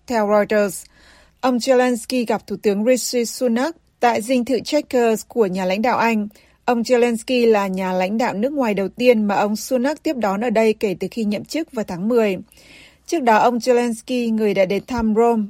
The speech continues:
Berlin và Paris, viết trên Twitter, "Hôm nay tại London, Vương quốc Anh là nước đi đầu trong việc mở rộng khả năng của chúng tôi trên mặt đất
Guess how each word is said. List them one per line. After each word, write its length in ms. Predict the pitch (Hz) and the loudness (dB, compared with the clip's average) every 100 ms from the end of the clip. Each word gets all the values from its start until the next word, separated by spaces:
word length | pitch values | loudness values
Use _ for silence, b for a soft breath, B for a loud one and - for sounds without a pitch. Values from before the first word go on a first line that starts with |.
| - | -2
Berlin 440 | 226 226 226 214 | 0 2 2 0
và 160 | 208 190 | -4 -8
Paris, 600 | 233 226 220 220 185 - | -4 -2 2 0 -2 -4
viết 200 | 294 - | -4 -2
trên 220 | 240 214 | -2 -2
Twitter, 460 | 226 240 226 220 196 b b b b | 0 2 4 2 -2 b b b b
"Hôm 200 | _ 262 | _ -2
nay 240 | 240 233 220 233 | 0 0 -2 0
tại 160 | 208 | 0
London, 480 | 214 226 240 233 208 - _ | 2 4 6 4 2 -6 _
Vương 200 | 220 247 | -2 -2
quốc 100 | 277 | 0
Anh 220 | 277 247 | -2 -2
là 200 | 226 208 | 0 0
nước 280 | 185 233 311 | 0 -2 -2
đi 120 | 233 | -4
đầu 280 | 226 214 190 | 0 0 0
trong 300 | 170 233 214 | -4 -6 -6
việc 240 | 196 214 202 | -4 -4 -4
mở 200 | 196 180 | -6 -4
rộng 200 | 202 - | -4 -6
khả 200 | - 196 | -6 -4
năng 220 | 190 208 | -4 -6
của 120 | 208 | -6
chúng 200 | 180 190 | -6 -6
tôi 300 | 233 226 214 | 0 0 0
trên 200 | - 220 | -2 -4
mặt 160 | 196 190 | -2 0
đất 180 | 240 | 0